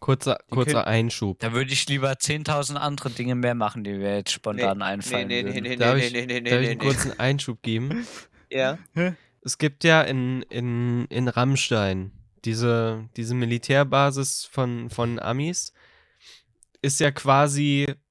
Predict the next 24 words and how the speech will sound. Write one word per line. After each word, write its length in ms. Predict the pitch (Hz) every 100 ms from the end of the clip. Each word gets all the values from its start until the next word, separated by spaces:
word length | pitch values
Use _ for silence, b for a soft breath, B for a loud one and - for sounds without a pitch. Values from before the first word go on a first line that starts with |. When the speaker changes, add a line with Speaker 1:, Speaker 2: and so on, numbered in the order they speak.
| _ _ _
Speaker 1:
äh, 460 | 123 127 123 123 123
von 320 | - 127 120
denen, 500 | 123 127 127 127 123 - _ _ _ _ _
ja, 340 | 113 120 110 - _ _ -
so 280 | 127 117 117 - - _ _
M-, 300 | 139 131 139 _ - 117 - -
Mini-Amerika 1120 | 123 147 151 120 120 120 110 117 - 107 104
oder 260 | 104 104
so. 300 | 101 104 98 b b b b b b _ _ _ -
Und 180 | 135 143
die 140 | 135
haben 320 | 147 196 202 -
in 240 | 147 156
die, 260 | 147 143 127 -
an 220 | 156 180
dieser, 800 | 180 185 160 160 156 151 151 - _
an 180 | 139 139
dieser 240 | 143 147 143
Militärbasis 1300 | 139 139 - 160 165 127 110 113 117 139 - - - _ _ _ _ _ -
oder 180 | 120
an 120 | 117 123
diesem 260 | 135 127
Speaker 2:
Mhm. 40 | 143
Speaker 1:
Flugplatz 880 | - 185 - - 113 123 - -